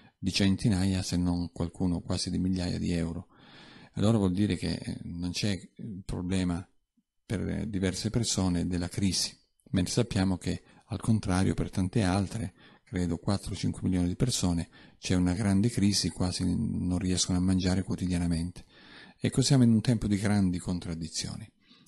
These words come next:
ma sicuramente la vita è un qualcosa che Dio benedice e che Dio provvede anche di quello di cui ha bisogno. Al punto duemilatrecentosettantaquattro, dice il Catechismo,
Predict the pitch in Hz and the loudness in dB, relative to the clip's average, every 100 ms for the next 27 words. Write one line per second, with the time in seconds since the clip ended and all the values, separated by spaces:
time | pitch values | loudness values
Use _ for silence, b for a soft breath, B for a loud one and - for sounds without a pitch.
0 | B 98 - - 135 147 143 - 101 98 | B -2 0 4 4 6 4 2 2 4
1 | 104 120 - 147 - 104 101 98 - 104 | 2 2 0 -2 -2 -4 -2 -4 -2 -4
2 | 101 92 98 101 90 107 107 123 131 151 | -2 -4 2 2 2 2 2 2 2 0
3 | - - - 110 - 92 92 113 107 - | 0 -2 -2 -6 -4 -4 -2 2 2 2
4 | - 113 95 92 113 101 87 95 - 143 | 0 2 0 0 0 0 -2 -4 -4 -4
5 | 120 95 92 110 117 92 90 85 85 - | -2 -2 -2 -4 -2 -2 -2 -2 -4 -4
6 | 80 - - _ B B B B B B | -8 -14 -20 _ B B B B B B
7 | 110 - 170 131 104 110 117 - 95 110 | -6 2 2 4 4 4 2 0 -2 -2
8 | 95 - 107 123 165 120 95 - - 90 | -2 -4 -4 -2 -2 -2 -4 -4 -6 -6
9 | 92 98 135 156 120 92 90 87 | -4 -2 0 0 0 0 -2 -4